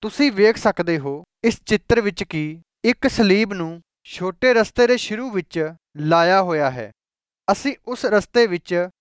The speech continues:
ਉਸ ਸਮੇਂ ਜਾਂਦੇ ਹਾਂ, ਜਦੋਂ ਅਸੀਂ ਆਪਣੇ ਪਾਪਾਂ ਨੂੰ ਮੰਨਦੇ ਹਾਂ ਅਤੇ ਆਪਣੇ ਪਾਪ ਨੂੰ ਛੱਡ ਕੇ ਪ੍ਰਭੂ ਯਿਸੂ ਮਸੀਹ ਦੇ ਮੌਤ 'ਤੇ ਵਿਸ਼ਵਾਸ ਕਰਦੇ ਹਾਂ। ਕਈ ਸਾਰੇ ਲੋਕ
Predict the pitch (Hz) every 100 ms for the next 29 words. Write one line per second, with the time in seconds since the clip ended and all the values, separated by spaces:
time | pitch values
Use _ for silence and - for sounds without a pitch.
0 | _ _ _ _ 233 - - 220 233 185
1 | 165 160 175 147 135 156 _ _ 135 185
2 | 208 262 254 220 254 - 196 - 170 156
3 | 156 190 _ _ 208 208 240 233 240 220
4 | 160 143 147 131 110 _ _ _ _ _
5 | - 190 262 254 - 208 233 247 - 208
6 | 226 240 254 - 165 165 160 147 175 _
7 | _ _ _ _ 196 220 226 214 - 269
8 | 214 - 269 190 151 165 _ _ _ _
9 | _ 139 160 220 - 233 220 202 180 175
10 | 185 - 156 135 123 117 110 _ _ _
11 | _ _ 196 240 247 208 196 202 165 160